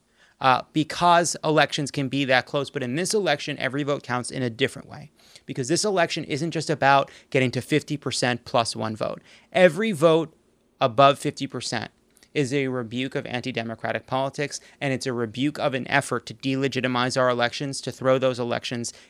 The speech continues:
into doubt. It is a vote against Trumpism, and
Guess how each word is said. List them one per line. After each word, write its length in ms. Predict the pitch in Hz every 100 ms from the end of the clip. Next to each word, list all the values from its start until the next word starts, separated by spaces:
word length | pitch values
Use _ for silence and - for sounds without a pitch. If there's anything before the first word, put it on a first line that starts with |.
| -
into 320 | 135 117 117
doubt. 320 | 104 117 -
It 80 | 127
is 100 | 113
a 100 | 117
vote 340 | 113 127 -
against 580 | - 117 - 127 131 - _ _ -
Trumpism, 720 | - 127 120 139 160 151 147 _
and 160 | 127